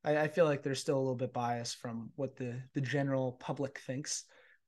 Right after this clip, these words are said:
I feel like if you were to say, "Name a Christmas movie," to a hundred people, eighty of them, the first thing that would come to mind is Home Alone. And it's classic, uh, classic story,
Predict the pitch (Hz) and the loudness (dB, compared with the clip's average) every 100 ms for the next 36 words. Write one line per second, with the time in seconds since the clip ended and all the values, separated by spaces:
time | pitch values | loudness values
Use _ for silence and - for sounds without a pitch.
0 | _ - 147 208 190 165 170 165 147 170 | _ -2 0 4 2 2 2 2 4 2
1 | 147 139 147 143 127 135 147 139 - 156 | 2 2 2 0 -2 -4 -4 -6 0 0
2 | 151 170 170 _ _ - 147 131 139 135 | 2 0 -4 _ _ -6 -2 2 2 0
3 | 143 131 143 - 143 135 139 127 127 127 | 0 0 -2 0 0 2 2 2 0 0
4 | 123 143 131 135 127 123 131 123 120 113 | -2 -4 -2 -4 -4 -4 -4 -2 -4 -6
5 | - 110 104 104 - _ _ _ _ - | -8 -10 -10 -14 -18 _ _ _ _ -4
6 | 127 127 123 123 - 123 - - 151 147 | -2 -2 -2 -6 -8 -8 -8 -2 2 2
7 | 143 151 135 - - _ _ _ _ - | 2 -2 -2 -6 -20 _ _ _ _ -8
8 | 113 107 107 107 117 _ - 156 139 127 | -6 -4 -6 -8 -14 _ -4 -2 -2 -4
9 | - - 143 139 135 127 | -6 -2 0 2 2 0